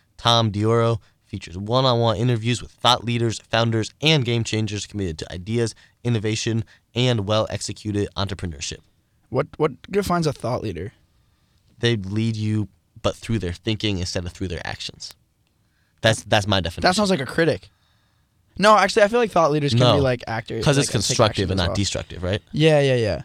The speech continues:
Speaker 2: Well, critiques can be constructive.
Speaker 1: Whatever, you know what I mean.
Speaker 2: Yeah. What, I mean, but, like, how do you become a thought leader, though?
Speaker 1: Well, you can tune into K Z S U on Monday at eleven A M for a radio show that illuminates the struggles,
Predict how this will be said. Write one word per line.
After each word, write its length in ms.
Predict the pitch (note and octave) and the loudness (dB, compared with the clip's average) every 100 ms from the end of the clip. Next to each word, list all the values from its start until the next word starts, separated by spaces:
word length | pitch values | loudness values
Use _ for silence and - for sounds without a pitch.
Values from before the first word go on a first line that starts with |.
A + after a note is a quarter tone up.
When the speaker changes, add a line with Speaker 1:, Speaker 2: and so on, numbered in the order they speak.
| _ | _
Speaker 2:
Well, 120 | - F#3+ | -6 -6
critiques 560 | - - - - - | -6 -10 -8 -10 -10
can 160 | - B2 | -8 -6
be 160 | A2 | -6
constructive. 640 | - G#2 - G2+ - A#2 - _ _ _ _ | -8 -12 -12 -12 -12 -12 -14 _ _ _ _
Speaker 1:
Whatever, 340 | G2+ G2+ E2 F2 | 0 2 2 2
you 80 | C3 | 4
know 100 | A2+ | 4
what 100 | E2+ | 2
I 60 | |
mean. 220 | E2 E2 - _ - | -4 -8 -12 _ -2
Speaker 2:
Yeah. 240 | C#3+ G2+ - - | 0 0 -6 -4
What, 180 | C#3+ E3+ | -2 0
I 20 | |
mean, 160 | F#3+ | 2
but, 100 | F3+ | 4
like, 180 | F3 D#3 | 4 2
how 140 | D#3 E3 | 2 2
do 40 | |
you 80 | D#3+ | 2
become 260 | C#3+ C#3+ | 0 -2
a 60 | A#2+ | -2
thought 200 | A#2+ D#2+ | -4 -4
leader, 180 | C2+ G1+ | -8 -12
though? 200 | G1+ - _ _ _ _ _ _ _ _ - | -16 -18 _ _ _ _ _ _ _ _ -2
Speaker 1:
Well, 400 | A#2+ C#3+ D3+ - _ _ _ _ | 2 4 2 -2 _ _ _ _
you 100 | A2+ | -6
can 160 | - A2+ | -2 -2
tune 240 | - C3+ | 0 0
into 160 | C3 B2 | 0 0
K 220 | - C3 | 0 0
Z 160 | B2+ | 0
S 160 | C3 - | 0 4
U 120 | E3+ | 6
on 140 | C#3 C#3+ | 6 4
Monday 280 | D3+ C#3 | 2 4
at 60 | D3 | 4
eleven 360 | C#3+ B2 B2+ B2+ | 4 2 2 2
A 120 | A#2+ | 4
M 300 | C3 G#2+ A2+ _ _ | 2 0 -4 _ _
for 160 | - A2 | -4 -2
a 20 | |
radio 320 | G#2+ B2 B2 | 0 2 0
show 220 | A#2+ A#2 | 0 0
that 160 | A2+ - | 0 0
illuminates 480 | G2 A2+ D3 C#3+ - | 0 0 2 2 0
the 100 | G#2+ | -6
struggles, 520 | - A#2+ B2+ B2 | -2 -2 0 -2